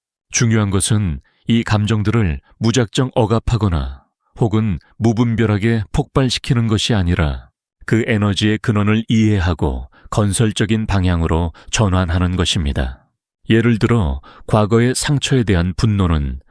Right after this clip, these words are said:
세상의 불의에 맞서는 정의감으로, 외로움은 타인과의 깊은 공감을 추구하는 원동력으로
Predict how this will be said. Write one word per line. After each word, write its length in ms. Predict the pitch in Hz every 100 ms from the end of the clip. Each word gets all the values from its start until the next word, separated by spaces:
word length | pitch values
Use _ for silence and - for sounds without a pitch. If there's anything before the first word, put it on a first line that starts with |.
| _ _
세상의 460 | - 135 - 120 127
불의에 360 | - 113 110 113
맞서는 640 | 90 - - 90 101 101 -
정의감으로, 840 | - 101 101 90 80 80 67 65 _ _ _ _
외로움은 640 | 101 107 113 110 113 117 85 - -
타인과의 560 | - 139 127 123 123 123
깊은 380 | - 113 123 110
공감을 420 | 117 110 110 110
추구하는 560 | - - 107 90 95 73 _ -
원동력으로 840 | 107 107 110 107 95 95 90 95